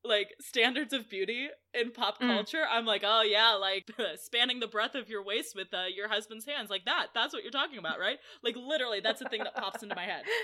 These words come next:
Speaker 1: when people
Speaker 2: <laughs>
Speaker 1: talk about that. Forget Barbie dolls, forget magazines,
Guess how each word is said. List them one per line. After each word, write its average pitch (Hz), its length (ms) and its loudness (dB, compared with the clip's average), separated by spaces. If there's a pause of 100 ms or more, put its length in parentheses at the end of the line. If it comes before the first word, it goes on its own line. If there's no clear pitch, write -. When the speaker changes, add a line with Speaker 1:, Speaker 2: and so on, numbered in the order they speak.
(160)
Speaker 1:
when 240 160 -6
people 294 240 2
Speaker 2:
<laughs> 247 240 6
Speaker 1:
talk - 60 -12
about 160 260 -4
that. - 640 -12
Forget 294 340 4
Barbie 226 300 0
dolls, 247 380 -4
forget 220 420 -2 (180)
magazines, 214 760 -6